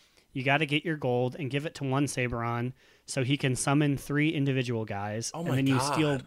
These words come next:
Speaker 1: black fangs off of them and trade it into a black fang salesman.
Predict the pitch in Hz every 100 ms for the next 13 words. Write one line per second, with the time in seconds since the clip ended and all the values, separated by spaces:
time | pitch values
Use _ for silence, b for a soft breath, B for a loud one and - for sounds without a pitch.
0 | _ 180 160 135 143 170 - - 139 151
1 | 156 135 131 123 - 110 110 110 139 b
2 | b b b 143 131 156 156 160 139 -
3 | 127 110 117 127 151 - - 143 170 143
4 | - 120 110 113 123 107 135